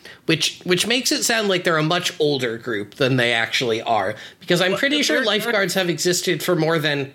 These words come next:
Speaker 1: sixty years.
Speaker 2: I guess they're the original ones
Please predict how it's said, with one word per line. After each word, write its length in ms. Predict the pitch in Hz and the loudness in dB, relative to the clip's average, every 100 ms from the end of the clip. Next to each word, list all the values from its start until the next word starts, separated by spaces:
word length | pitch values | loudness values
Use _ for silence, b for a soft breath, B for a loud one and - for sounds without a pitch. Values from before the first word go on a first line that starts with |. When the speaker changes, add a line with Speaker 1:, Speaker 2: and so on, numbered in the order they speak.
| _ | _
Speaker 1:
sixty 640 | - - 180 143 - - | -4 -2 -2 -4 -4 -2
years. 960 | 151 131 135 113 - - - - - - _ _ _ _ _ _ 160 165 | -2 0 0 0 -4 -10 -8 -4 -4 -8 _ _ _ _ _ _ -12 -4
Speaker 2:
I 120 | 156 | 0
guess 200 | 160 196 | 0 0
they're 100 | 202 | 2
the 160 | 165 165 | 2 2
original 420 | 160 180 175 180 147 | 2 0 2 2 2
ones 340 | 151 143 135 | 2 0 -2